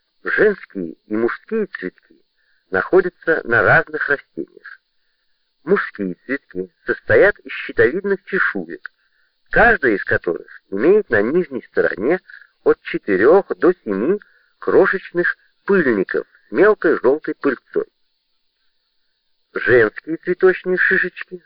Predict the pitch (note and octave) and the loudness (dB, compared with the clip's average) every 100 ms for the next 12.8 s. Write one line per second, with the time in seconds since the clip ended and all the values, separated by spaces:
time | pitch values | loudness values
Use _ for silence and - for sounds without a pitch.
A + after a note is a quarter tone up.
0 | - G#2 - G2 D#3+ G3 - A2 G2 F2+ | -8 -6 0 2 4 2 -4 -4 0 0
1 | - F#3 G3+ - F#2+ A2+ - _ C#3+ A#2+ | 2 4 4 4 -2 -2 -10 _ -8 -6
2 | E3+ - C#3 A#2 F#2 D#2+ - - G2 - | -6 -8 0 2 2 -2 -20 -10 -8 -8
3 | G1+ G1+ _ _ _ _ _ _ _ _ | -14 -20 _ _ _ _ _ _ _ _
4 | _ _ _ _ _ _ _ _ _ _ | _ _ _ _ _ _ _ _ _ _
5 | _ _ _ A#2+ D3 G#3 A#3+ C#3+ A2+ A#2 | _ _ _ 2 4 6 4 2 0 0
6 | G#2+ A2+ F#2 - - - - - - _ | 0 0 0 2 0 -2 -10 -20 -20 _
7 | _ _ _ G#2 - A3+ G#3+ - - - | _ _ _ -2 2 2 2 -4 -14 -8
8 | G#3+ - D3 A2+ _ G2+ - F#2+ - - | -8 0 0 0 _ -8 -2 -2 -2 -6
9 | G2+ A2+ A#2 - A3+ F3 B2 - G#2 A#2+ | -2 0 4 4 4 2 -2 -2 -2 2
10 | G3+ F3 B3+ - - F2+ F#2 C3 G3 F#3+ | 2 2 -4 -8 -10 -10 -10 -6 -2 -2
11 | F#3 _ - - - B2 A2 - C#3 G#3 | -2 _ -20 -16 -2 0 0 -2 0 2
12 | F#3+ E3 C3+ A2 G#2 F#2 - E3+ | 2 0 0 0 -2 -2 -2 -2